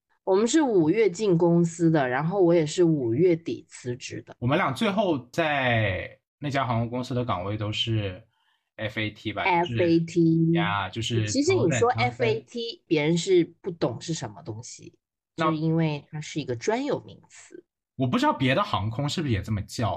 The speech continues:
Speaker 2: 哎，就是
Speaker 1: 不是这么叫的，
Speaker 2: 不是这么叫，
Speaker 1: 不是这么叫。
Speaker 2: 是吧？反正
Speaker 1: 因为我跟很多外行的那些空乘有聊过，他们都没有这种东西。
Speaker 2: 嗯哼，反正就是头等舱跟，
Speaker 1: 嗯。
Speaker 2: 呃，商务舱的乘务员，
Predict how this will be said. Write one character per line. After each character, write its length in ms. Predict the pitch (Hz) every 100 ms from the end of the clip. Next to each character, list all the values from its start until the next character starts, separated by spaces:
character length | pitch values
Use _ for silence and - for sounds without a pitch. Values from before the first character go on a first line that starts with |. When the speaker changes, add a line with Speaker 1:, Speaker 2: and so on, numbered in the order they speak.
| -
Speaker 2:
哎， 60 | - _ _ _
就 100 | -
是 60 | 156
Speaker 1:
不 60 | 190
是 160 | 247
这 120 | 208
么 140 | 190 156
叫 260 | 185 156
的， 160 | 135 -
Speaker 2:
不 100 | -
是 60 | 147
这 60 | 170
么 80 |
叫， 180 | - -
Speaker 1:
不 60 | 175
是 40 |
这 60 | 151
么 20 |
叫。 80 | -
Speaker 2:
是 40 |
吧？ 80 | -
反 100 | -
正 300 | - 170 151
Speaker 1:
因 100 | 226
为 100 | 269
我 160 | 262 180
跟 340 | 196 226 220
很 180 | 214 175
多 140 | 160 185
外 220 | 214 185
行 240 | 175 139
的 60 | 165
那 140 | 160
些 180 | 165 165
空 340 | 165 - 156 165
乘 180 | 170
有 160 | 156 120
聊 180 | 117 127
过， 120 | 131
他 180 | 156 156
们 180 | 156 156
都 380 | 156 147 151 - _
没 160 | 131
有 120 | 135 120
这 140 | 135
种 120 | 117
东 180 | 107 104
西。 320 | 117 - - - -
Speaker 2:
嗯 160 | 165 156
哼， 280 | 147 160 160 -
反 100 | 185
正 80 |
就 80 | 196
是 260 | 202 196 175
头 200 | - 135
等 160 | 170 123
舱 240 | 123 139
跟， 300 | 139 143 139
Speaker 1:
嗯。 180 | 147 147 - _ _ _ -
Speaker 2:
呃， 200 | 107 107
商 260 | 156 156
务 80 | 160
舱 240 | 113 127
的 140 | 127 117
乘 260 | - 113
务 80 | 95
员， 240 | 85 82